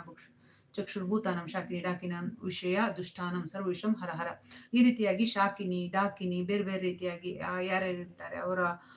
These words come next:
ಆ, ಗುಟ್ಟುಗಳೇನಿರ್ತವೆ ಅವುಗಳನ್ನ "ಭೇದಯ ಭೇದಯ" ಅಂದ್ರೆ ನಿಮ್ಗೆ ಗೊತ್ತಿರೋದಿಲ್ಲ ಸಮಸ್ಯೆ ಏನಂತ ಹೇಳಿ. ಆಗ ನಿಮ್ಗದು ಇದನ್ನ ಹೇಳೋದ್ರಿಂದ ಏನಾಗುತ್ತೆ, ನಿಮ್ ಸಮಸ್ಯೆಗಳೇನಂತ ಇರುತ್ತೆ ಅದೆಲ್ಲ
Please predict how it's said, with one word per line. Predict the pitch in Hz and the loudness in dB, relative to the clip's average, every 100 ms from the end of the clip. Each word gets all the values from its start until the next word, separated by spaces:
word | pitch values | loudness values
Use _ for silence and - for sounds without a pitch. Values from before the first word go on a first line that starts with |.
| - - | -20 0
ಆ, | 180 175 | 6 6
ಗುಟ್ಟುಗಳೇನಿರ್ತವೆ | 165 202 233 247 214 190 185 185 180 180 170 170 | 8 4 6 6 6 6 4 2 0 -4 -4 -2
ಅವುಗಳನ್ನ | 175 185 185 180 | 0 2 0 0
"ಭೇದಯ | 180 202 202 180 180 | 8 10 12 8 4
ಭೇದಯ" | 160 165 156 160 | 0 -6 -8 -2
ಅಂದ್ರೆ | 165 165 - 214 262 | -2 -2 0 4 10
ನಿಮ್ಗೆ | 240 226 | 10 10
ಗೊತ್ತಿರೋದಿಲ್ಲ | 226 208 180 | 8 6 6
ಸಮಸ್ಯೆ | 180 185 180 185 | 0 -2 -2 -4
ಏನಂತ | 175 170 156 | -4 -6 -10
ಹೇಳಿ. | 160 165 - - - - - _ - - - | -10 -12 -14 -20 -20 -20 -20 _ -20 -20 8
ಆಗ | 240 254 | 10 12
ನಿಮ್ಗದು | 247 240 269 - | 12 10 8 4
ಇದನ್ನ | - 233 208 240 | 2 4 6 8
ಹೇಳೋದ್ರಿಂದ | 233 240 247 233 220 | 8 8 8 10 8
ಏನಾಗುತ್ತೆ, | 208 208 214 | 8 4 4
ನಿಮ್ | 220 | 4
ಸಮಸ್ಯೆಗಳೇನಂತ | - 214 214 226 208 202 190 185 | 6 4 4 4 4 2 0 -2
ಇರುತ್ತೆ | 190 - 190 180 - | -2 -2 -2 -4 -2
ಅದೆಲ್ಲ | 240 180 | 0 2